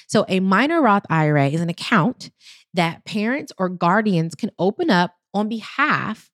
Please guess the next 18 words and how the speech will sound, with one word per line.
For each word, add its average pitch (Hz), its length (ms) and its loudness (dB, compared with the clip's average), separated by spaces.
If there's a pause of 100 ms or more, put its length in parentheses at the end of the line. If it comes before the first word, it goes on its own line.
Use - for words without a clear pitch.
(200)
of 180 120 0
a 185 80 0
minor 175 800 -2
who 208 100 -2
is 190 120 -2 (140)
earning 160 440 -4 (160)
money. 196 500 -4 (400)
So 240 120 0
my 220 160 4
daughter 269 260 4
Dawson 165 320 2
has 156 100 2
already 156 240 0
started 170 320 0
earning 165 220 -4
a 170 40 -2
little 185 160 0
money. 196 380 -2